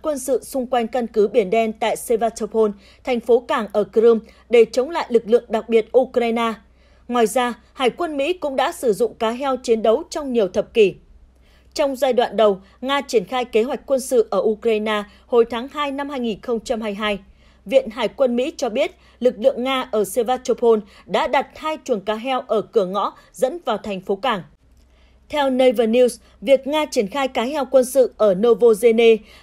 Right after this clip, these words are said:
có thể nhằm mục đích chống lại lực lượng đặc biệt Ukraine, những lực lượng gây ra mối đe dọa thực sự trong khu vực. Tờ báo này cho biết thêm, những con cá heo này xuất hiện ở phía tây Crimea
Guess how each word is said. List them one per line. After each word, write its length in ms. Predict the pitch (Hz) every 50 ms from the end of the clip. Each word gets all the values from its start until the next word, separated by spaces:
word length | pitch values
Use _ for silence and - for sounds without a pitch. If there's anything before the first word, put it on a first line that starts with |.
| _
có 120 | _ 254 277
thể 240 | 277 359 330 254 214
nhằm 260 | 202 233 240 226 220
mục 180 | 226 226 226
đích 240 | 226 339 370 - _
chống 200 | - 277 226 247
lại 160 | 330 320 -
lực 180 | 226 220 175 190
lượng 140 | 233 233 233
đặc 200 | 190 220 214 -
biệt 280 | 208 226 214 220 _ 247
Ukraine, 540 | 254 254 - 220 233 226 220 226 220 220 214 - _ _ _ _ -
những 200 | 226 294 359 370
lực 180 | 330 226 -
lượng 180 | 240 247 262 - - 190
gây 160 | 285 285 277
ra 160 | 233 220 269 254
mối 180 | 226 214 233
đe 160 | - 285 285
dọa 220 | 254 - 262 - - -
thực 180 | - 240 180 -
sự 240 | - 262 247 - - _
trong 220 | - 294 269 -
khu 140 | - 277 240
vực. 280 | 196 226 185 - - _ _ _ _ _ _ _ _ _
Tờ 140 | - 262 262
báo 180 | 233 240 240 269
này 220 | 330 311 262 226 -
cho 120 | - 294 262
biết 160 | 262 339 339 -
thêm, 200 | 262 254 247 226 - _ _ _ _
những 180 | 208 233 320 349
con 240 | - - 302 277 269
cá 120 | 254 226
heo 200 | 233 285 277 254
này 280 | 247 247 226 202 190 - - _
xuất 240 | - - 392 392 -
hiện 200 | 311 277 247 - -
ở 140 | 220 208 190
phía 200 | 196 - 214 220
tây 240 | 220 - 262 247 247 -
Crimea 260 | - 220 240 240 226